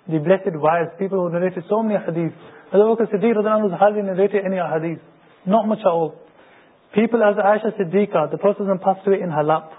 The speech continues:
She's narrated thousands of hadiths. No doubt she,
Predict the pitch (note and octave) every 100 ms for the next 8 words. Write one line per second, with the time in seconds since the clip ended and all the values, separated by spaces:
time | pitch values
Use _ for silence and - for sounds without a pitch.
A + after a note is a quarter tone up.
0 | _ _ _ _ _ - _ - A3 A3
1 | E3+ F#3 F#3+ G#3 G3+ - F3 G3+ G3 G3
2 | F3 D#3+ - D#3 D3 - _ F#3+ F#3 G3
3 | G3 G3 G3+